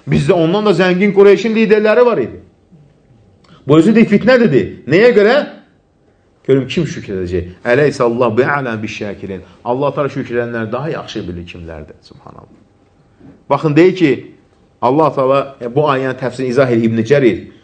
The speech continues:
"Ənə a'ləm bimən kənə min xalqi şakiran." Allah Taala deyir ki, bu ayənin izahında, Allah, mənası nədir? Allah Taala deyir ki, "Mən bilirəm qulumla-, qullarımdan kimdir şükr edən,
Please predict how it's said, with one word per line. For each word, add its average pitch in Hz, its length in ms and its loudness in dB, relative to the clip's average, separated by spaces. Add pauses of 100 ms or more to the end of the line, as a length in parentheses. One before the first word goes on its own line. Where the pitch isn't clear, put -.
(440)
"Ənə 160 180 2
a'ləm 202 380 2
bimən 156 340 2
kənə 151 280 0
min 131 140 -2
xalqi 131 380 -2
şakiran." 127 600 0 (1080)
Allah 135 200 2
Taala 139 180 2
deyir 175 200 4
ki, 156 140 -6
bu 160 160 0
ayənin 147 300 0
izahında, 135 480 0 (840)
Allah, 123 260 0
mənası 139 440 0
nədir? 170 240 4
Allah 156 280 2
Taala 180 140 4
deyir 208 200 4
ki, 208 80 -6
"Mən 202 220 2
bilirəm 226 380 4
qulumla-, 196 460 4
qullarımdan 190 640 4 (180)
kimdir 277 320 2
şükr - 260 0
edən, 131 320 4